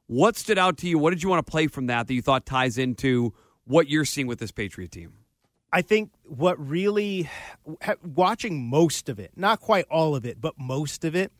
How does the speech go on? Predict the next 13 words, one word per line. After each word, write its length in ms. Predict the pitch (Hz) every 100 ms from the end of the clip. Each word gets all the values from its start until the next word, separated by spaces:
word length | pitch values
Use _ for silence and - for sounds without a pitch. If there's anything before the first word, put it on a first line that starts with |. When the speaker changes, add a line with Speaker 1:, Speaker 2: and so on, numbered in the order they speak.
| _ _ _ _ _ _
Speaker 2:
I 140 | 147 180
almost 360 | 190 196 170
left 380 | 139 147 160 - - _ _ _
that 260 | - 151 156
video 400 | 123 151 151 143
feeling 480 | 123 156 151 123 95
worse 460 | 104 143 - - -
about 260 | 151 156 -
the 80 |
Patriots 480 | 175 180 175 185 180
Speaker 1:
Really? 240 | 214 165 202
Speaker 2:
offense, 260 | 202 190 - _ _ _
fr-, 140 | -